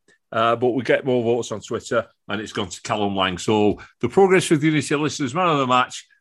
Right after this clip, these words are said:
for the game against Cambridge United is Latics number nineteen, Callum Lang. So well done, Langy. That's another one under your belt, and that's three for the season so far. Just want to mention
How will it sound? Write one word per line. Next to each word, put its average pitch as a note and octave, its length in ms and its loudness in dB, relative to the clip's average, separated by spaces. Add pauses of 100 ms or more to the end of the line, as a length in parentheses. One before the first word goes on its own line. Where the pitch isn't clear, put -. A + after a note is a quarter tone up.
(100)
for B2 220 -2
the G#2+ 100 2
game D#3 420 2 (140)
against A2 460 -4
Cambridge A2+ 320 -2
United A#2+ 600 -2 (280)
is A2+ 340 -6
Latics D3 400 -2
number A#2 180 -2
nineteen, B2 760 -2 (260)
Callum A2+ 320 -2
Lang. F#2+ 280 2
So G2+ 180 -4
well C3 200 2
done, C#3+ 200 0
Langy. C3+ 420 0 (240)
That's A2 180 -10
another C3 300 0
one B2+ 140 0
under A#2+ 180 -2
your A#2 100 0
belt, B2 260 -2
and A#2 80 -8
that's A2 200 -6
three B2+ 240 0
for B2+ 160 -6
the A#2 80 -6
season A2+ 360 -4
so A2+ 300 0
far. F2+ 300 -2 (1040)
Just - 260 2
want G3 200 4
to F#3 120 4
mention E3 580 4